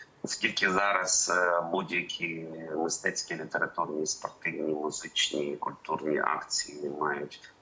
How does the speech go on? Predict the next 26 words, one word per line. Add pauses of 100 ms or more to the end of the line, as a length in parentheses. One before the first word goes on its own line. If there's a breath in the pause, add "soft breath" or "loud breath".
(160)
в
першу
чергу, (640)
е,
мати
благодійну
складову
і
працювати (800 soft breath)
на
забезпечення.
Весь
свій
гонорар
я
перераховую (540)
в (600)
фонд (280)
«Гуртовані»,
в
якому (280)
я
є
одним
з
людей